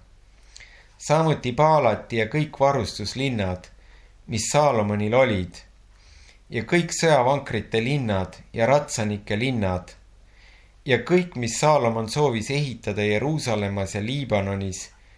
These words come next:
ning kõikjal oma valitsetaval maal.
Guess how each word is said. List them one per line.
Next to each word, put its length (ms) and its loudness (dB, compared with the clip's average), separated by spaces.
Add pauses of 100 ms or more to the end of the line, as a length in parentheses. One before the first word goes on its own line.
(200)
ning 320 -4
kõikjal 540 0
oma 240 0
valitsetaval 880 -2
maal. 380 2